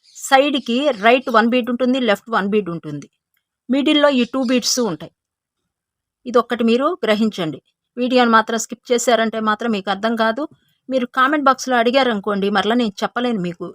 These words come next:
ఎక్స్‌ప్లెయిన్ మాత్రమే నేను చేయగలను. ఓకేనా? అందుకని మీరు వీడియోని మాత్రం స్కిప్ చేయకుండా ఇక్కడి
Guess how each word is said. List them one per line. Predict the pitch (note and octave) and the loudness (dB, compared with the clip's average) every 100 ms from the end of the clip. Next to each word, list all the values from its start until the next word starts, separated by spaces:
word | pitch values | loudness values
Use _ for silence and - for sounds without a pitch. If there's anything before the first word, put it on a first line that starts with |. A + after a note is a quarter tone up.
| F#3+ | -8
ఎక్స్‌ప్లెయిన్ | G3 - C4+ C4 B3 | -6 -4 -2 0 0
మాత్రమే | A#3+ B3 C#4 | -2 -4 -2
నేను | A3+ - | -4 -4
చేయగలను. | F#3+ F#3+ F#3 D#3 _ _ _ _ _ _ _ _ - | -6 -4 -6 -6 _ _ _ _ _ _ _ _ -12
ఓకేనా? | A#3 C#4+ E4+ F#4+ _ G3 | -6 -2 -2 -6 _ -10
అందుకని | G3 A3 G#3+ | -6 -4 -2
మీరు | G#3 G#3+ | -2 -2
వీడియోని | A3 A3+ A3 G#3+ | 0 0 0 -4
మాత్రం | G#3 A3 | -6 -10
స్కిప్ | - - - | -10 -14 -2
చేయకుండా | A#3+ F#3+ F#3 F3+ F#3+ F#3+ | -2 0 -4 -4 -2 -4
ఇక్కడి | - F#3+ | -6 -6